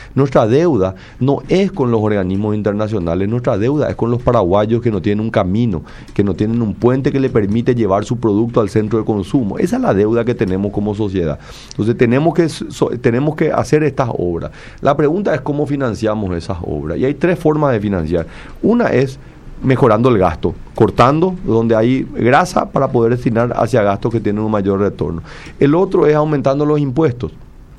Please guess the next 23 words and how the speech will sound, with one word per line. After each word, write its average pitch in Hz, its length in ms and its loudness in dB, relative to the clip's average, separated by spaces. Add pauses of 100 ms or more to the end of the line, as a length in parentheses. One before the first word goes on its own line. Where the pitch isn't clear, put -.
(240)
Y 123 140 2
aumentar 127 420 2
los 156 120 2
impuestos 131 460 2
pueden 127 340 2
hacerse 117 320 0
de 120 40 2
dos 120 220 0
formas. 123 340 0 (300)
Uno 208 340 2
es, 156 160 2 (380)
Cristian, 185 420 0
que 123 100 2
ya 117 200 0
paga 185 320 2
impuestos, 113 680 -2
le 120 60 2
voy 120 100 2
a 135 40 0
hacer 147 180 0
pagar 131 260 4
más 147 200 2
impuestos. 90 480 -2